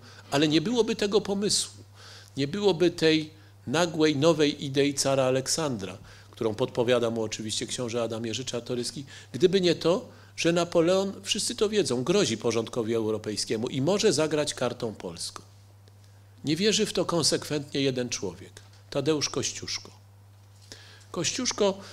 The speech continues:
przypomnijmy, zwolniony z twierdzy szliselburskiej przez następcę Katarzyny drugiej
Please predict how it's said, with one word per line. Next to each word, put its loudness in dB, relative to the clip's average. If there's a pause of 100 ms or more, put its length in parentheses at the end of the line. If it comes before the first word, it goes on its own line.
(160)
przypomnijmy, 0 (1500)
zwolniony 2 (360)
z -4
twierdzy 0
szliselburskiej 0 (240)
przez -2
następcę -2 (1200)
Katarzyny 0
drugiej 0